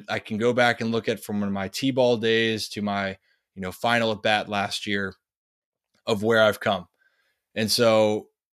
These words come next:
I just hope that for players or for anyone that's enjoyed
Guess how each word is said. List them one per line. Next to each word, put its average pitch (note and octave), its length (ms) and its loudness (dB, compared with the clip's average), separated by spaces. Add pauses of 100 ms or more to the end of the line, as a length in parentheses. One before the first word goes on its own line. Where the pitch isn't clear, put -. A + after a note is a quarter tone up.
(1160)
I B2 100 2
just B2 220 2
hope C#3 260 4
that B2 340 4
for A#2 120 -2
players B2 800 2 (220)
or A2 160 -4
for A2+ 180 -2
anyone A#2 520 4
that's G#2+ 580 2
enjoyed A2+ 680 2